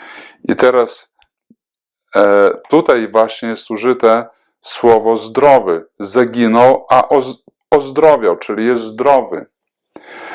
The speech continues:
Z-, z-, zdrowa nauka jest ta nauka, w której my widzimy,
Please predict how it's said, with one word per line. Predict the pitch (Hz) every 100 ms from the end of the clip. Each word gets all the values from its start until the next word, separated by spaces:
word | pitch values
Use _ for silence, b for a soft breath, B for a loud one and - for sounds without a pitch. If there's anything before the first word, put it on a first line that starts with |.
| B B
Z-, | - 196 101 - -
z-, | 107 101 -
zdrowa | 101 98 92 135 160 165
nauka | 156 139 156 156 - 92 92 101 -
jest | 107 -
ta | - 120
nauka, | 127 147 131 113
w | -
której | - 123 120 110 101 - b b b b _ -
my | 117 120
widzimy, | 113 101 107 135 110 95 95 101